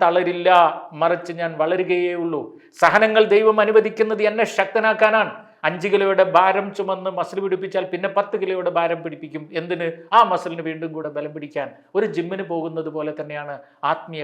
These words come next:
കളരിയും. നമുക്കൊരുപാട് എതിർപ്പുകൾ വരുമ്പോൾ നമ്മളെ വീണ്ടും വീണ്ടും ശക്തരാക്കി ദൈവം ഉദ്ദേശിച്ച സ്ഥലത്തേക്ക്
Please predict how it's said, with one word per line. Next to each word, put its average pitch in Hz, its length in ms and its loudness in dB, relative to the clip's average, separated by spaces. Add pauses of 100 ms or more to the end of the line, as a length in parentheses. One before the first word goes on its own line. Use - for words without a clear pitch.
കളരിയും. 131 380 -12 (220)
നമുക്കൊരുപാട് 262 800 12 (100)
എതിർപ്പുകൾ 214 560 4
വരുമ്പോൾ 165 320 -4 (320)
നമ്മളെ 170 200 0 (100)
വീണ്ടും 196 320 -6
വീണ്ടും 175 240 -8 (100)
ശക്തരാക്കി 202 520 -2 (320)
ദൈവം 240 240 4 (100)
ഉദ്ദേശിച്ച 247 560 6 (100)
സ്ഥലത്തേക്ക് 202 500 -2